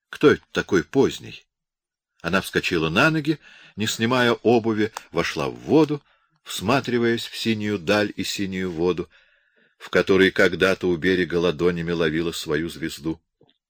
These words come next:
Снова всплеснуло весло. Нет, и Вась не так гребёт. Но что это? Неужели его чёлн? Или только кажется?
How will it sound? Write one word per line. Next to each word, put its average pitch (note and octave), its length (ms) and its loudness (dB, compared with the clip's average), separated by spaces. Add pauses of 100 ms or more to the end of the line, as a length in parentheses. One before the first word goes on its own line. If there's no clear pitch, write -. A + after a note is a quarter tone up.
(720)
Снова A#2 460 2
всплеснуло G#2+ 680 0
весло. F2+ 460 0 (1040)
Нет, E2 460 -2
и F2+ 60 2
Вась F2 340 2
не G2+ 120 -4
так D#2+ 280 -2
гребёт. D#2+ 520 -6 (1300)
Но E3+ 100 -8
что - 280 0
это? - 280 -4 (1160)
Неужели G#2 380 2
его D#3 280 6
чёлн? C#2+ 400 -4 (1080)
Или A2+ 200 4
только A#2 280 0
кажется? - 640 -6